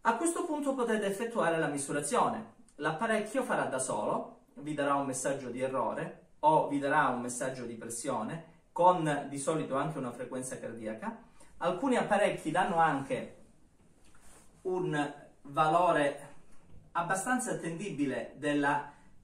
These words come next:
tipologia di ritmo cardiaco, individuando delle aritmie come la fibrillazione atriale, suggerendo quindi di rivolgersi al proprio medico. Alla fine della misurazione, durante la quale non dovrete toccare il braccio,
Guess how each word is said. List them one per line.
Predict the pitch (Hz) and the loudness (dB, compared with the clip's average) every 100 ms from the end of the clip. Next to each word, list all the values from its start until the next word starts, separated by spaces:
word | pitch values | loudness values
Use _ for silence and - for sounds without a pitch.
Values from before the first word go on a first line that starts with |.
| - | -16
tipologia | 147 151 151 147 208 - | -6 -2 0 0 -2 -2
di | 135 | -2
ritmo | 160 156 135 | -8 -8 -8
cardiaco, | 131 135 127 147 120 117 | -6 -6 -4 -4 -4 -4
individuando | 131 147 147 143 156 202 165 | -4 -2 -2 0 0 0 -2
delle | 135 135 131 127 | -2 -2 -2 -2
aritmie | 131 131 - 147 147 120 113 | -4 -6 -8 -8 -6 -6 -6
come | 127 | -6
la | 120 | -6
fibrillazione | 117 - 127 123 117 - 143 123 - | -8 -12 -12 -10 -10 -6 -6 -6 -8
atriale, | 123 127 120 117 107 | -10 -8 -6 -6 -8
suggerendo | 113 131 127 127 147 131 - | -12 -12 -10 -6 -4 -4 -6
quindi | 131 123 117 | -6 -8 -10
di | 113 | -10
rivolgersi | 110 117 110 117 - | -6 -6 -8 -12 -12
al | - | -14
proprio | - 131 117 | -12 -12 -8
medico. | 110 107 107 - - _ _ - - - _ - _ - | -8 -8 -16 -18 -20 _ _ -20 -20 -20 _ -20 _ -6
Alla | - 175 202 | 4 4 4
fine | 202 349 285 | 0 0 0
della | 196 156 | 2 0
misurazione, | 151 - 160 - 139 110 - 220 - - - - | -2 -2 0 0 0 -2 -2 -4 -6 -12 -20 -20
durante | - 139 160 170 175 | -8 0 0 0 0
la | 156 | 0
quale | 214 208 180 | 4 4 4
non | 165 226 | 2 2
dovrete | 214 - 339 - 156 | 4 4 2 2 0
toccare | 277 - 285 | -2 -4 -4
il | 262 | -2
braccio, | 254 277 - - - - | 2 2 2 -4 -14 -16